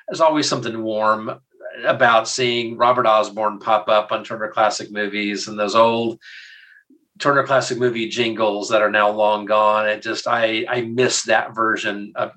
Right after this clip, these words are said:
of, uh, Turner Classic Movies. So the thing is, I tried remembering what my thoughts were on previous viewings,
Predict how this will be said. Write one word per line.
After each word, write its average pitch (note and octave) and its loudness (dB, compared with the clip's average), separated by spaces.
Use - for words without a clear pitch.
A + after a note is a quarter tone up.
of, - -6
uh, A#2 2
Turner A2 -4
Classic - 0
Movies. G#2+ -8
So G#2+ -4
the G#3 2
thing B3+ -4
is, G#3+ 0
I E3+ 2
tried B3 0
remembering F3+ 2
what D3+ 2
my C#3 0
thoughts C3+ -2
were C3+ 2
on B2 -4
previous B2+ -4
viewings, C3 -2